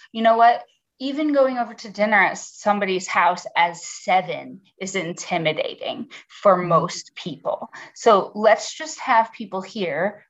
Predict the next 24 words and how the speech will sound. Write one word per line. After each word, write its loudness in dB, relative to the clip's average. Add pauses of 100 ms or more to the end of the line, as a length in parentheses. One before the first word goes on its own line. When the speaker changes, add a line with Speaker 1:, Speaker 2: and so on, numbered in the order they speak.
(100)
Speaker 1:
like, 2 (200)
often, 2
like, -6
anyone 2
can -12
come, 2
and 2
let's 2
have, 2
like, -4 (240)
we -6
have 6
what -8
we -12
call 4
now -4
polycule -2
potlucks, -4 (280)
where 6
we 0
just -2
Speaker 2:
Mm-hmm. 2
Speaker 1:
have 6 (120)
anyone 2